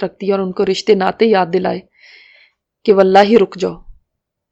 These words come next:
मुझे तो खौफ लगा हुआ था कि कहीं इसी वक्त हम पर वो अजाब ना आ जाए,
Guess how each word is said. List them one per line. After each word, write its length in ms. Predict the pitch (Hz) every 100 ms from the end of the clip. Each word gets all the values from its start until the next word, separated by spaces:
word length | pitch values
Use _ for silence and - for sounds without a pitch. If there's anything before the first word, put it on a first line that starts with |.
| _ _ _ _ _ _ _ -
मुझे 240 | 196 220
तो 140 | 220 208
खौफ 440 | - 180 208 214
लगा 260 | 208 180 202
हुआ 160 | 196
था 140 | 196 208
कि 120 | 233
कहीं 420 | 196 185 233 233 170
इसी 260 | - 240
वक्त 340 | 196 185 202 202
हम 120 | 190
पर 200 | 196 190
वो 100 | 202
अजाब 520 | - 170 185 196 214
ना 120 | 202
आ 80 | 175
जाए, 200 | 170